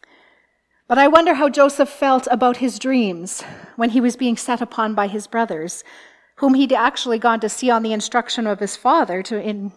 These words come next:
make sure that they were doing all right. What did Joseph think of his dreams when they stripped him naked of his ornamented robe,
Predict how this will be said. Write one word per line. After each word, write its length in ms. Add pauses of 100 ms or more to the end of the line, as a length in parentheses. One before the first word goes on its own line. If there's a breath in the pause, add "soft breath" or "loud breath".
(240)
make 200
sure 200
that 120
they 120
were 100
doing 260
all 160
right. 440 (960 soft breath)
What 120
did 160
Joseph 400
think 240
of 100
his 140
dreams 340
when 120
they 120
stripped 460
him 260
naked 380
of 80
his 140
ornamented 640
robe, 440